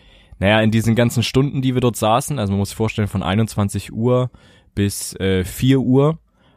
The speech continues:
haben wir quasi die ganze Zeit Theorie gehabt, nichts anderes gemacht. Natürlich zwischendurch mal Pause, aber nichts anderes gemacht. Also wir haben die verschiedenen Gefahrgutkennzeichen kennengelernt und dann halt auch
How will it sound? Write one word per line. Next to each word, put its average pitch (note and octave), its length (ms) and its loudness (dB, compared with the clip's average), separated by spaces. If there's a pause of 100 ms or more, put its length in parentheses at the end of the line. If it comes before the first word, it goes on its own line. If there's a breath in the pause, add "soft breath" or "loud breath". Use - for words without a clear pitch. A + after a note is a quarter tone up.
haben G2 240 -2
wir G2 80 0
quasi F#2+ 400 -2
die F#2 100 -6
ganze G#2+ 320 0
Zeit G2+ 600 0
Theorie G2+ 340 0
gehabt, F2 280 -4
nichts G2+ 220 -2
anderes F#2 400 -4
gemacht. - 480 -8 (180)
Natürlich F2+ 320 -6
zwischendurch F2+ 340 -4
mal D#2+ 120 -2
Pause, B2+ 400 2
aber G2 260 2
nichts G#2 280 0
anderes G#2 520 -2 (540 loud breath)
gemacht. G#2+ 280 0
Also G2 180 -2
wir G#2+ 60 2
haben G2+ 100 2
die G2+ 120 0
verschiedenen G#2+ 460 -2
Gefahrgutkennzeichen G2 1080 -2
kennengelernt F#2 560 -2
und F#2 180 -2
dann G2 240 4
halt G2 200 0
auch G#2 340 -2